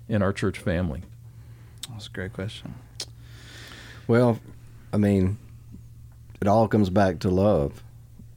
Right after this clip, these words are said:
Speaker 3: that greatest commandment that Jesus gave us.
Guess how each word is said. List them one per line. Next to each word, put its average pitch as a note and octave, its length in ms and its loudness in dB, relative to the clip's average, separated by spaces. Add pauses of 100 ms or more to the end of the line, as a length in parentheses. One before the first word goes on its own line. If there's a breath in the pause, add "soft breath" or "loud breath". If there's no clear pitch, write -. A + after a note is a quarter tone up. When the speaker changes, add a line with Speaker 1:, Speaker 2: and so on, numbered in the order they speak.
(140)
Speaker 3:
that - 180 -2
greatest F#2+ 420 2
commandment F#2 580 0 (640)
that E2+ 160 -6
Jesus F2+ 360 0
gave F#2+ 300 0
us. - 280 -8